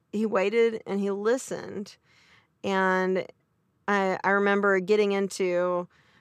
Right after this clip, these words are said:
uh, special education. That was one of my main fears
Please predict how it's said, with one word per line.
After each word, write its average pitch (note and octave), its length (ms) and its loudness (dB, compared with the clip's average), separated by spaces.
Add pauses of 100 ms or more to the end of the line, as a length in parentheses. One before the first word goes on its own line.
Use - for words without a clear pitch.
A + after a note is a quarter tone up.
(240)
uh, D3+ 340 -2
special F#3+ 400 -2
education. F3+ 920 -2 (240)
That F4+ 220 2
was G3+ 220 4
one A3 260 2
of G#3 180 0
my F#3+ 220 0
main F#3 540 -2
fears F3+ 680 -8